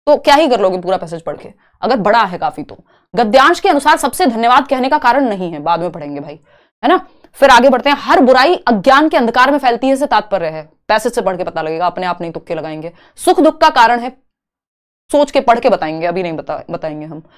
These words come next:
गद्यांश के अनुसार प्रायश्चित के साथ साथ मानव को क्या करना चाहिए। अब हमें ये समझ तो आ गया, पाप प्रायश्चित धर्म की बात चल रही है पैसेज में, चाहे हमने पैसेज पढ़ा ना हो। मन की कोठरी को स्वच्छ रखने से तात्पर्य क्या है, बाद में देखेंगे भाई,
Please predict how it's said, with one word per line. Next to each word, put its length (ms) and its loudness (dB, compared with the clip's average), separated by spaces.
गद्यांश 420 4
के 80 0
अनुसार 280 2
प्रायश्चित 580 0
के 80 -2
साथ 220 0
साथ 180 -4
मानव 220 0
को 120 -2
क्या 160 0
करना 260 -6
चाहिए। 340 -10
अब 120 6
हमें 140 4
ये 120 0
समझ 240 0
तो 80 2
आ 100 6
गया, 140 4
पाप 340 4
प्रायश्चित 320 0
धर्म 280 0
की 100 -4
बात 220 0
चल 100 -8
रही 140 -6
है 60 -6
पैसेज 280 -6
में, 80 -8
चाहे 200 -4
हमने 180 -4
पैसेज 260 -6
पढ़ा 280 -8
ना 100 -8
हो। 240 -18
मन 240 2
की 120 6
कोठरी 360 2
को 120 0
स्वच्छ 460 -4
रखने 420 -2
से 160 -2
तात्पर्य 440 -4
क्या 160 -6
है, 200 -12
बाद 200 0
में 100 -6
देखेंगे 280 -8
भाई, 200 -10